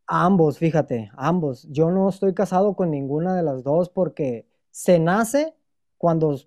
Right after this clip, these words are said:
pues, es, el talento es nato, ¿no? Te puedo dar el ejemplo de, de muchos, de muchos taroleros, pues, el Chocololo, te puedo dar el talento del Titín, te puedo dar el, el talento de, de, del Albertito, mi primo, te puedo... o sea, esos son, ah,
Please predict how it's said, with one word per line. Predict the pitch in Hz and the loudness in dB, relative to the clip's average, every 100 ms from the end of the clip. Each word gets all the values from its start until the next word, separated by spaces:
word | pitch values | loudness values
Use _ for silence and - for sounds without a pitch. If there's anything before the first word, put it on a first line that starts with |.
| - | -10
pues, | 143 - | -10 -10
es, | 131 _ | -14 _
el | 170 156 | -8 -2
talento | 151 139 165 202 | 0 0 -2 -2
es | 185 | 0
nato, | 175 156 208 208 | 0 0 0 -2
¿no? | 175 185 208 _ _ _ | -2 -2 -4 _ _ _
Te | 156 | -2
puedo | 165 165 | 2 4
dar | 190 | 4
el | 208 180 | 4 2
ejemplo | - 151 151 196 | 0 -4 0 2
de, | 175 139 | 2 0
de | 135 | -4
muchos, | 131 135 156 180 | -6 -6 -8 -8
de | 139 | -8
muchos | 123 131 190 180 | -8 -8 -10 -8
taroleros, | 156 131 127 156 170 - _ _ _ _ | -6 -6 -6 -4 -4 -8 _ _ _ _
pues, | 139 139 | -8 -6
el | |
Chocololo, | 123 147 135 120 127 165 175 160 | -6 -6 -6 -6 -4 -2 0 -2
te | 143 | -4
puedo | 127 143 151 | -10 -6 -4
dar | 160 | -2
el | 160 | -4
talento | 147 135 131 165 | -6 -8 -6 -4
del | 156 135 | -4 -4
Titín, | 127 - 120 147 165 156 _ _ - | -10 -10 -8 -6 -8 -10 _ _ -12
te | 135 | -10
puedo | 143 147 | -4 -2
dar | 160 156 151 _ _ | -2 -4 -8 _ _
el, | 143 143 135 | -8 -8 -8
el | 135 135 | -10 -10
talento | 139 131 135 139 156 | -8 -6 -6 -6 -4
de, | 151 135 127 | -2 -4 -6
de, | 120 123 120 117 120 | -8 -8 -8 -10 -10
del | 135 143 | -6 -4
Albertito, | 139 131 117 135 - 170 151 | -2 -4 -4 -6 -2 -4 -4
mi | 139 131 | -6 -10
primo, | 123 131 160 160 147 - | -8 -6 -4 -4 -6 -8
te | 131 | -12
puedo... | - 143 151 - _ _ _ | -6 -4 -4 -8 _ _ _
o | - | -6
sea, | - 160 | 0 0
esos | 180 214 | -2 -4
son, | 233 240 | -2 0
ah, | 247 | -2